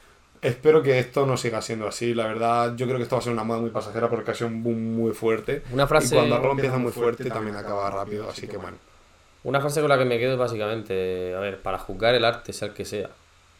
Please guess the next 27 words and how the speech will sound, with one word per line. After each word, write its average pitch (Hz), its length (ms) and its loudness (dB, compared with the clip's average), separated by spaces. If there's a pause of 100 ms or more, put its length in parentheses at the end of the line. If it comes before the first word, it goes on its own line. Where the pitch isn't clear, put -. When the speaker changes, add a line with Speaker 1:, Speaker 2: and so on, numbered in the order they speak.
(240)
Speaker 2:
vale, 90 400 -6
música, 101 480 -8
cine, 92 260 -8
película, 90 420 -12 (880)
lo 107 240 -2
ideal 107 280 2
sería 123 200 -2
juzgarlo 117 360 0
por 110 140 -2
la 95 260 -4
intención 95 380 -8
del 104 100 -4
artista, 92 460 -10
¿no? 87 80 -12 (640)
En 135 60 -4
plan, 127 180 -2 (260)
Speaker 1:
Mm. 87 40 -16
Speaker 2:
vale, 87 200 -6
o - 420 -18
sea, 87 300 -6
al 87 100 -8
final, 101 680 -2
si - 140 -8
uno 104 140 -2
quiere 101 160 0
evocar 98 320 0
algo, 104 400 0